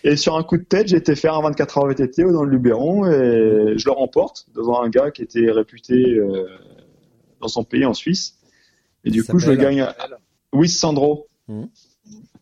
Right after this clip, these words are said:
Speaker 1: Et il a un record de dénivelé en vingt-quatre heures. Donc, du coup, je, je gagne haut la main et,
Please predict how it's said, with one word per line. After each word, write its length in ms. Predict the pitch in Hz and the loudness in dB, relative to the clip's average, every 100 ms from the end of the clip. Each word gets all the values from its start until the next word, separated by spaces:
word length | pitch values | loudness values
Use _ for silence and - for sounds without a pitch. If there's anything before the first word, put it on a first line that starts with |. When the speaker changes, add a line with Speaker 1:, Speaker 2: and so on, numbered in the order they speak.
| _ - | _ -4
Speaker 1:
Et 240 | 113 117 | 0 2
il 80 | 123 | 2
a 80 | 123 | 0
un 40 | 123 | 0
record 560 | 127 127 147 147 - 127 | -2 0 0 -2 -4 -2
de 120 | 127 | 0
dénivelé 400 | 131 131 120 139 | 2 2 2 0
en 60 | |
vingt-quatre 380 | 127 117 123 - | 0 -2 -4 -2
heures. 220 | 139 123 _ _ _ _ _ _ _ - | -2 -2 _ _ _ _ _ _ _ -4
Donc, 200 | 127 123 | 0 2
du 160 | 123 123 | 2 -2
coup, 300 | - 175 160 | 0 2 2
je, 460 | 131 120 117 117 | 2 2 2 2
je 100 | 113 | 2
gagne 240 | 117 127 135 | 2 2 2
haut 100 | 127 | 2
la 120 | 120 | 0
main 400 | 127 165 208 170 | 0 0 2 2
et, 580 | 131 113 110 104 101 | 2 2 2 2 -2